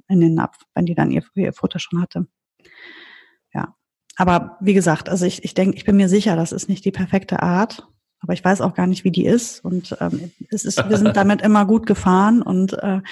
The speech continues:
Speaker 1: dem Tier geht's wirklich gut. Und deswegen, also würde ich sehen, dass sie irgendwo eine Mangelerscheinung hat oder irgendwelche Werte nicht in Ordnung sind, würde ich auf jeden Fall mir Gedanken machen. Aber ich habe da bisher noch keinen Anlass gehabt.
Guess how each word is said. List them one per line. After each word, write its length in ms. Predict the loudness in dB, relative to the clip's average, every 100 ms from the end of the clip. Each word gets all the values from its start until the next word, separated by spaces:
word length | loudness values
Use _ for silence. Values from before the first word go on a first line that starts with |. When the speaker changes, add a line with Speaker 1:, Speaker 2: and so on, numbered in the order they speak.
| -16 -16 -4
Speaker 1:
dem 100 | -2
Tier 200 | 0 0
geht's 260 | 2 2 2
wirklich 340 | 2 2 -2
gut. 320 | -2 0 0 -2
Und 220 | -10 -12 _ -20 -20 -20 -10
deswegen, 560 | -8 -4 -2 2 0 0
also 240 | -2 -2
würde 220 | 2 2 2
ich 140 | 0
sehen, 220 | 0 2
dass 140 | 0 -4
sie 300 | -8 -4 -2
irgendwo 460 | 0 -2 0 -2 0
eine 480 | -2 -4 -2 -2
Mangelerscheinung 760 | -2 0 0 0 -4 -2 -4 -4
hat 140 | -6 -8
oder 220 | -6 -6 -4
irgendwelche 400 | -4 -4 -6 -2
Werte 260 | 0 0 -2
nicht 140 | 0
in 100 | 0
Ordnung 360 | 0 -2 -2 -2
sind, 220 | -2 -2
würde 140 | -2
ich 160 | -4 -6
auf 120 | -2
jeden 160 | 2 2
Fall 140 | 2
mir 100 | 2
Gedanken 400 | 4 4 2 0 -4
machen. 260 | -4 -6
Aber 340 | -4 0 -2 -4 -18 _ _ _ _ -20 -16 -12
ich 200 | -10 -8
habe 100 | -6
da 100 | -4
bisher 280 | -4 -4 -4
noch 140 | -4 -6
keinen 240 | -4 -2
Anlass 320 | 0 -2 -4
gehabt. 400 | -10 -12 -12 _